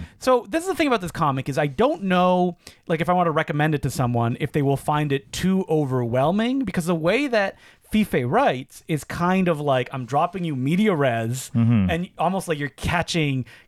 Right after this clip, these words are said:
Speaker 1: glimpses of things happening or thoughts from people of events and things like that.
Speaker 2: It's a little abstract. It makes,
Speaker 1: Yeah.
Speaker 2: it makes you
Speaker 1: But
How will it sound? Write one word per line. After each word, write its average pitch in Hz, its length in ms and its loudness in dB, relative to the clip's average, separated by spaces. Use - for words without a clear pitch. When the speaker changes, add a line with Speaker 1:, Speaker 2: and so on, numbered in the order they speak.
Speaker 1:
glimpses 151 640 0
of 123 80 -4
things 143 300 -2
happening 131 440 0
or 120 80 -2
thoughts - 400 -2
from 139 160 -6
people 120 460 -2
of 127 100 0
events 139 400 0
and 113 140 -6
things 120 240 -2
like 101 160 -4
that. - 260 -6
Speaker 2:
It's 160 180 -2
a 170 40 4
little 185 260 4
abstract. 107 600 0
It 113 80 2
makes, 131 260 2
Speaker 1:
Yeah. - 80 0
Speaker 2:
it 139 60 4
makes 165 300 2
you 165 80 6
Speaker 1:
But 104 80 2